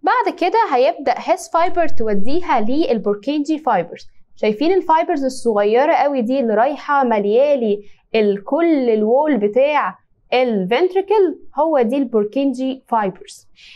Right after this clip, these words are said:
يبقى أنا كده ده كيفية انتقال النيرف امبلس من الساينو اتريال نود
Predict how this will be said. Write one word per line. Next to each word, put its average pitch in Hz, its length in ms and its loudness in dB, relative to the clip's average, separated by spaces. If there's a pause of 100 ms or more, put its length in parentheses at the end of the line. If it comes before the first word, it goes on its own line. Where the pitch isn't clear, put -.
(120)
يبقى 226 280 -4
أنا 427 200 -2
كده 403 300 0
ده 349 240 -2
كيفية 269 680 0
انتقال 269 540 0
النيرف 349 420 2
امبلس 403 560 0 (220)
من 330 260 0
الساينو 359 580 0
اتريال 370 580 2
نود 415 380 2